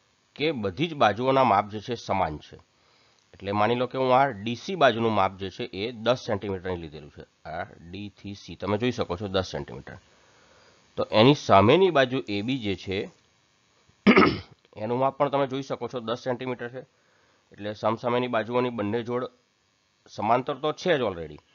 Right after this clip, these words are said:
પછી આ બાજુ <clears throat> અને આ બાજુનું માપ પણ કેવું છે? સરખું. અને કેટલું છે? દસ, દસ સેન્ટીમીટર.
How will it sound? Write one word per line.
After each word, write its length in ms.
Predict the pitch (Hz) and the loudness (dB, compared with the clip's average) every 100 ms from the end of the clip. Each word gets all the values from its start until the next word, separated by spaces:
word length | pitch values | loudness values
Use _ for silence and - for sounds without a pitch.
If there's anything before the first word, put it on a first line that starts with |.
| _ _ _ _ _ _ | _ _ _ _ _ _
પછી 240 | - - - | -20 -20 -6
આ 140 | 104 | -4
બાજુ 360 | 139 139 147 247 _ _ - | 0 0 0 -10 _ _ 4
<clears throat> 440 | 240 226 - - | 6 6 4 -4
અને 120 | 104 98 | -10 -8
આ 140 | 107 | -6
બાજુનું 340 | 120 123 131 | -6 -6 -6
માપ 220 | 117 90 - | -4 -4 -4
પણ 180 | 120 | -6
કેવું 260 | 120 135 156 | -6 -10 -12
છે? 240 | - 123 - _ | -8 -10 -10 _
સરખું. 520 | _ - 127 104 - - _ | _ -10 -8 -8 -16 -20 _
અને 200 | - 101 | -8 -8
કેટલું 280 | 107 127 160 | -8 -10 -10
છે? 220 | 143 151 | -8 -10
દસ, 360 | 110 98 101 - | -8 -10 -10 -6
દસ 200 | 117 - | -6 -4
સેન્ટીમીટર. 480 | 85 76 71 - | -6 -6 -14 -18